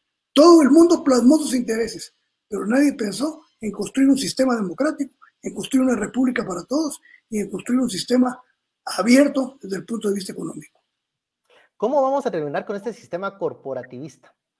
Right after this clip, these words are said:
Speaker 2: Porque creo que este es el gran, el, el gran, el nudo ciego en el que se, en el que nos encontramos, eh, que se,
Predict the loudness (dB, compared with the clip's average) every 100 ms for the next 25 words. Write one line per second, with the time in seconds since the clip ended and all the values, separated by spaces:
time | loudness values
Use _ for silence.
0 | _ _ _ _ _ _ -12 -10 -10 -4
1 | -4 -4 -6 -8 -8 _ -12 -10 -12 -12
2 | -10 -6 -6 -6 -12 -14 -14 -14 -6 -4
3 | -4 -6 -12 -14 -12 -6 -6 -4 -6 -10
4 | -16 -20 -16 -6 -4 -4 -6 -10 -14 -18
5 | -20 -20 -18 -16 -14 -16 -14 -16 -16 -10
6 | -8 -8 -14 -18 _ _ _ _ -8 -6
7 | -4 -6 -8 -10 -14 -18 -20 -12 -4 -4
8 | -2 -4 -4 -12